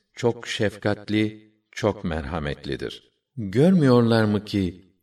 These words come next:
Allah'ın yarattığı şeylerin gölgeleri bile nasıl sağdan soldan sürünüp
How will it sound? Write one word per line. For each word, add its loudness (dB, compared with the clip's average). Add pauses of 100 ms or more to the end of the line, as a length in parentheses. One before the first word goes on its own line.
(160)
Allah'ın 2
yarattığı 0
şeylerin 0 (280)
gölgeleri 2
bile 0 (340)
nasıl 0
sağdan 0
soldan -2
sürünüp -2